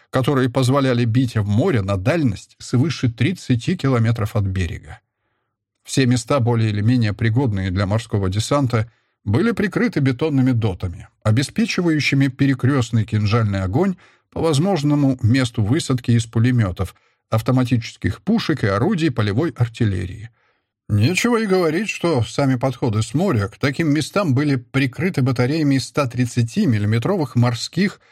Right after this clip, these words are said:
противоминных орудий. Нет, осуществить высадку с моря на Сахалин японцам не удастся. Да и штурм по суше из Южного Сахалина однозначно захлебнётся кровью. И хвалёный японский флот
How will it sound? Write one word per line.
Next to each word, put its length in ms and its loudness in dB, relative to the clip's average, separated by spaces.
противоминных 800 0
орудий. 560 -2
Нет, 300 -6
осуществить 720 -2
высадку 480 0
с 100 -4
моря 320 2
на 140 2
Сахалин 600 0
японцам 640 0
не 120 4
удастся. 760 -4
Да 180 0
и 80 2
штурм 480 0
по 140 0
суше 400 0
из 100 2
Южного 380 2
Сахалина 640 0
однозначно 720 0
захлебнётся 840 0
кровью. 540 -4
И 120 4
хвалёный 460 2
японский 500 0
флот 360 -2